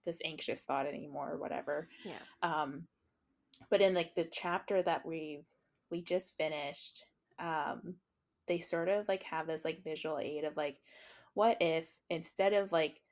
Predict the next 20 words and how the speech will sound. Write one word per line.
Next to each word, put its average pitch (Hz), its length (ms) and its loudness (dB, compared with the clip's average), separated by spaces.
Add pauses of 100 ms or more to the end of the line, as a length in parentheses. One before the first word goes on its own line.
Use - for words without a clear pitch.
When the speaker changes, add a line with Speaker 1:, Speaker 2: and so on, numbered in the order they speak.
(360)
Speaker 1:
fighting 175 840 2 (380)
with 175 200 0
this 151 260 -2
anxious - 420 -6
thought, 151 400 -2 (260)
instead 165 300 0
of, 165 80 -2
like, 156 180 0
trying 160 300 -4
to, - 120 -8
like, 156 180 -6
throw 180 220 6
it 180 80 6
away 151 520 -2 (360)
or, 160 120 -6
like, 143 200 -4
leave 165 280 -2
it 156 180 0
or 147 120 -4
whatever, 151 480 -4